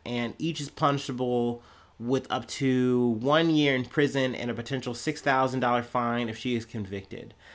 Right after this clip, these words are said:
I believe she's out on two thousand dollar bond. I personally think that's, this is enough. I, I, this is more than a slap on the wrist. That's a lot of fucking money, it's potentially jail time. Like, I,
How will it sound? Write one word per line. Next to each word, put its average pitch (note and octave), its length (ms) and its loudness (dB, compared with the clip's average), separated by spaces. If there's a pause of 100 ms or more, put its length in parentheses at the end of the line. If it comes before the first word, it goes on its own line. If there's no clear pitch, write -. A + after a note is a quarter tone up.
(240)
I C3+ 80 6
believe C#3 320 4
she's G3+ 160 0
out C#3+ 180 8
on B2+ 120 6
two C3 120 -4
thousand B2 280 4
dollar G2+ 180 -2
bond. C3 600 6 (520)
I E3 140 10
personally D#3 440 4
think C#3 200 0
that's, A#2+ 220 2
this A#2+ 240 -4
is - 40 -12
enough. B2 500 0 (160)
I, - 140 -2 (260)
I, C#3+ 120 2 (120)
this A3 200 4
is A#3+ 80 4
more A#3 160 6
than C4+ 120 6
a A#3+ 40 4
slap C4 220 2
on B3+ 80 0
the A3+ 40 2
wrist. D4+ 160 2
That's B3 140 2
a A#3+ 40 4
lot A3+ 220 6
of A#3+ 80 2
fucking A#3+ 320 0
money, G3 380 4 (500)
it's F3+ 220 0
potentially B3+ 480 4
jail F#3 420 2
time. A#2 380 4
Like, B2+ 240 4
I, - 160 6